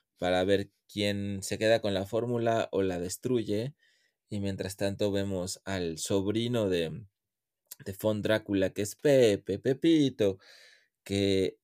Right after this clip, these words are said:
es un vampiro, pero que ya creció desde bebé tomando la fórmula del Vampisol.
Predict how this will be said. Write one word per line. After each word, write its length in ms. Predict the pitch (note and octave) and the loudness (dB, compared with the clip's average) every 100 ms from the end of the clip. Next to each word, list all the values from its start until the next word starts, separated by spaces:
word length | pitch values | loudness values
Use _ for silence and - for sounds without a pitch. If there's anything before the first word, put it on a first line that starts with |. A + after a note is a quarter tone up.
| _ _ - | _ _ -4
es 200 | A2+ - | -2 0
un 140 | B2+ | 2
vampiro, 480 | A#2 A2+ C#3 C#3+ B2+ | 2 2 2 4 4
pero 240 | A2+ G2+ | 2 0
que 140 | F#2+ F#2+ | -2 -2
ya 160 | G#2+ A2 | -2 -2
creció 340 | B2 - A#2+ | -6 -4 -2
desde 220 | A2+ G2 | -2 -4
bebé 220 | F#2+ F#2+ | -4 -2
tomando 380 | G2 G2+ G#2 G#2 | -2 -4 -2 -2
la 140 | G2 F#2 | -2 -4
fórmula 460 | G#2 G#2+ G#2+ G#2 | -4 -4 -2 -4
del 160 | F#2 F2 | -4 -4
Vampisol. 640 | F2+ F#2 - G#2+ G2+ C3+ | -8 -8 -4 0 0 -2